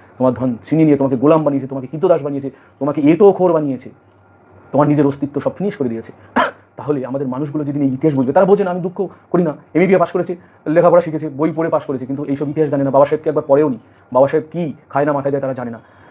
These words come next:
ফলে যেদিন তারা ডক্টর আম্বেদকরের দর্শন পড়বে, কাঞ্চিরামজির দর্শন পড়বে, আমার এই, এইসব মহামানবদের, গুরুচাঁদ ঠাকুরের দর্শন পড়বে,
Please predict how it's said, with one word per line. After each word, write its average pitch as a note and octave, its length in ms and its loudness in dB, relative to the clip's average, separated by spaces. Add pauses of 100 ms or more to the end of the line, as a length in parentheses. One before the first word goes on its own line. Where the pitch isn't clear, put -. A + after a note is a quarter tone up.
(140)
ফলে D#3+ 140 4
যেদিন G3 400 6
তারা G3+ 160 6
ডক্টর F3 260 2
আম্বেদকরের E3 340 -4
দর্শন C3+ 300 -4
পড়বে, C#3+ 200 -4
কাঞ্চিরামজির C3+ 480 -4
দর্শন C#3+ 220 -2
পড়বে, B2+ 200 -4 (280)
আমার C#3 160 4
এই, C#3 160 4
এইসব C#3 220 -2
মহামানবদের, C#3 520 0
গুরুচাঁদ C3 240 -2
ঠাকুরের C3 260 -4
দর্শন D3+ 160 -2
পড়বে, B2+ 180 -2